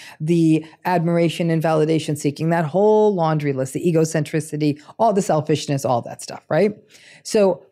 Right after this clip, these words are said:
all of that is happening. It's chronic, it's pervasive, it shows up in their life in various, in a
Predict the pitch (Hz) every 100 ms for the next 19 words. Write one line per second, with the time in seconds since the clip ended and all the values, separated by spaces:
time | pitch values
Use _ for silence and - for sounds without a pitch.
0 | _ - 196 240 302 302 202 185 190 151
1 | 117 - 139 135 - - - 202 202 196
2 | 180 143 - 127 185 202 190 190 165 -
3 | 139 147 147 143 139 156 180 180 156 143
4 | 165 180 185 - 160 135